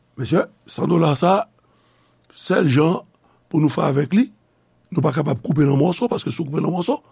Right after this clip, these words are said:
tout moun pèdi. Di sèl jan ap fè, n ap pral fè yon sòt de lotri, n ap tire ou sò, e nèg ki genyen, se pou li san dola apye. Se te si ke te fè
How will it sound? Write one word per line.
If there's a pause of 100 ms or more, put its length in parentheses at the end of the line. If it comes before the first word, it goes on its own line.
(180)
tout
moun
pèdi. (1300)
Di
sèl
jan
ap
fè, (680)
n
ap
pral
fè
yon
sòt
de (480)
lotri, (460)
n
ap
tire
ou
sò, (720)
e
nèg
ki
genyen, (360)
se
pou
li
san
dola
apye. (120)
Se
te
si
ke
te
fè